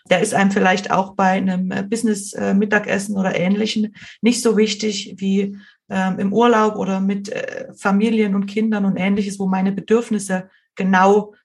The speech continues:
am Tisch erst, äh, erfragt oder abgetastet werden,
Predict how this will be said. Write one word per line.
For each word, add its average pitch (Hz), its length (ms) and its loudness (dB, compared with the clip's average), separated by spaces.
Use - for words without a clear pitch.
am 196 180 0
Tisch 269 240 0
erst, 190 340 -2
äh, 185 240 -4
erfragt 185 600 0
oder 190 140 -2
abgetastet - 640 -6
werden, 190 360 -4